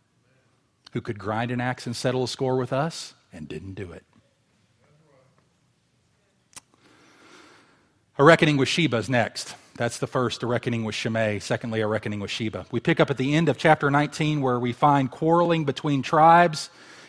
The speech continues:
in the north and in the south. So the kingdom is not coming together as planned.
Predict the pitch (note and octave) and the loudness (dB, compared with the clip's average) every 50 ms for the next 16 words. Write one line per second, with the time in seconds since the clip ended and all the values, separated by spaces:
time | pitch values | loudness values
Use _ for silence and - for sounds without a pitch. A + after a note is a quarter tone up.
0 | _ - C#3+ C3+ B2 A#2+ C#3 F#3 G3+ G3+ G#3 G#3 - - - - _ _ - - | _ -2 0 0 0 2 4 6 6 6 6 4 0 -10 -20 -20 _ _ -20 -20
1 | _ _ _ _ D3 D3+ D#3 D#3 D3 C#3 - - D3 A#2 G2+ F2+ E2 - - - | _ _ _ _ 0 2 2 2 0 0 2 2 0 0 0 -4 -6 -12 -16 -20
2 | - - _ _ - _ _ _ _ _ _ _ _ _ - - A2+ G#2+ G#2 - | -20 -20 _ _ -20 _ _ _ _ _ _ _ _ _ -8 -8 -6 -6 -4 -2
3 | D#3 D3+ D3+ C#3+ C3 A#2+ A2+ A2+ C#3 C3+ - - C#3 C3 C3 B2 A2 A#2 G#2 A#2+ | -2 0 0 0 -2 -2 -2 -2 -2 -2 -2 -2 -2 -2 -2 -2 -4 -4 -2 -2
4 | A#2 A2+ A#2 G#2+ G#2 G2 - _ - A2+ G#2+ G#2 F#2+ F#2 F2+ F2 - | -2 -2 -2 -4 -4 -6 -8 _ -10 -8 -6 -6 -8 -8 -10 -12 -14